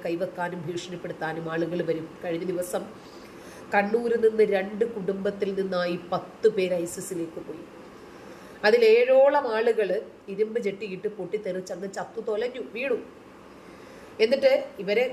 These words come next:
കാണാനില്ല, ഇവര് മൈസൂര് പോകുന്നെന്നും പറഞ്ഞിട്ടാണ് ഇവര് വന്നത്. ടിപ്പുവിന്റെ എന്തെങ്കിലും താങ്ങാനായിരിക്കും. ഇവരെ കുറച്ച് ദിവസമായിട്ടും കാണാതായതിനെ തുടർന്ന് കുടുംബാംഗങ്ങൾ അന്വേഷിക്കുമ്പോഴാണ്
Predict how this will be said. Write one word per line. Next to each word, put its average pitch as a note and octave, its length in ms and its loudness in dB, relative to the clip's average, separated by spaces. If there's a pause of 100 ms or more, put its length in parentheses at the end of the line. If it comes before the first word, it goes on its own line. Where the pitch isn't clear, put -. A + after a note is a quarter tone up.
കാണാനില്ല, A3 480 0 (120)
ഇവര് G#3+ 220 0
മൈസൂര് B3 520 -2
പോകുന്നെന്നും A#3 460 4
പറഞ്ഞിട്ടാണ് A#3 440 0
ഇവര് A3+ 200 6
വന്നത്. G#3 280 2 (120)
ടിപ്പുവിന്റെ A3 400 2
എന്തെങ്കിലും A#3 360 -2
താങ്ങാനായിരിക്കും. A3 640 0 (680)
ഇവരെ B3+ 240 6
കുറച്ച് C4+ 300 0
ദിവസമായിട്ടും A#3+ 640 -2
കാണാതായതിനെ G#3 800 0
തുടർന്ന് F#3+ 380 -2
കുടുംബാംഗങ്ങൾ G3+ 720 0
അന്വേഷിക്കുമ്പോഴാണ് F#3+ 960 -2